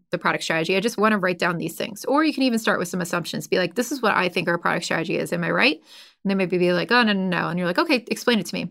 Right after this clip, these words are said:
'cause I wanna make sure that I'm building the best possible thing for you." So have them explain it, see if it aligns with what you understand, and then talk about what goals they're supposed to hit with that. And then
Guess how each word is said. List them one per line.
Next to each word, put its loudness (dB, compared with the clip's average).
'cause -2
I 4
wanna 4
make 4
sure 0
that 0
I'm -2
building 0
the -10
best 0
possible 0
thing -6
for -4
you." -6
So 4
have 2
them 2
explain -4
it, -2
see 2
if 2
it 0
aligns 2
with -2
what 0
you 0
understand, -2
and 4
then 2
talk 0
about 2
what -2
goals 2
they're 0
supposed -4
to -8
hit -2
with -6
that. -4
And 6
then 4